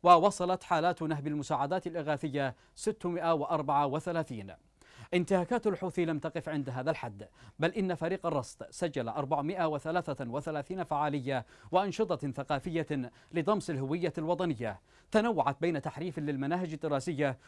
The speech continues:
وإجبار الطلاب والمدرسين على المشاركة في الفعاليات الطائفية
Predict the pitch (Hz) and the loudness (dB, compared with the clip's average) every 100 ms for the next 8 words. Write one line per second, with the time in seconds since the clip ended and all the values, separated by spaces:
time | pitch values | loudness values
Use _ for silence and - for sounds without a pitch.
0 | - 180 190 139 214 190 - 147 156 147 | 0 4 4 4 2 2 0 2 2 2
1 | 135 170 202 160 156 143 156 202 196 - | 2 0 0 0 0 0 -2 -4 -6 -12
2 | - 147 214 208 175 180 160 160 147 151 | 2 6 6 4 0 0 0 -2 -2 -2
3 | 139 - 151 147 147 139 180 190 165 170 | -2 -4 0 2 2 2 -2 -4 -6 -4
4 | 180 175 143 120 | -4 -4 -4 -4